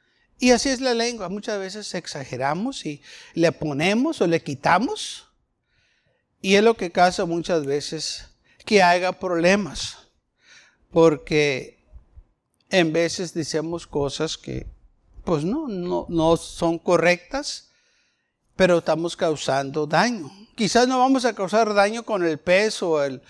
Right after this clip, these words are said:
el venado, pero cuando se trata de una persona o de una situación,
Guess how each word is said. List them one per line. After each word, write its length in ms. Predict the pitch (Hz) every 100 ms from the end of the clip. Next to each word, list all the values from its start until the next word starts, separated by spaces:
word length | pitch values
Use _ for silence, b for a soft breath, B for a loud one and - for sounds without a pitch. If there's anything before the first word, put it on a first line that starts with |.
| b
el 160 | 175 156
venado, 520 | 135 127 170 208 185 _ _ _ -
pero 240 | 214 214
cuando 240 | 214 208
se 180 | 190 190
trata 640 | 175 208 220 226 220 196
de 80 | 160
una 340 | 151 160 214 -
persona 640 | 220 - - 143 143 147
o 40 |
de 100 | 143
una 200 | 131 180
situación, 760 | 214 254 269 233 - 143 180